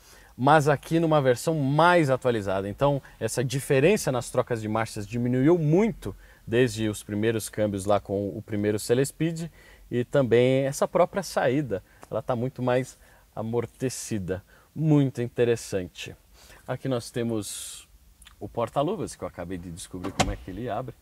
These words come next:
E tem outra coisa que chama atenção, que é essa cordinha pendurada que a Ferrari criou pra quando o porta-luvas estiver naqueles dias e você mesmo assim quiser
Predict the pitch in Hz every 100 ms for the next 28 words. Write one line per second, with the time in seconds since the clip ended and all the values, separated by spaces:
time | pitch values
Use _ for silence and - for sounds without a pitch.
0 | _ - - 151 160 - 147 131 127 120
1 | 98 98 131 131 98 - 98 123 92 98
2 | 139 - 107 101 113 113 104 104 101 110
3 | 101 123 120 - 110 131 - - - _
4 | - 110 104 - 117 113 117 - 107 101
5 | - 113 104 104 107 107 - 104 104 95
6 | 113 98 110 110 92 107 110 - 110 104
7 | 98 101 101 101 104 - 95 95 98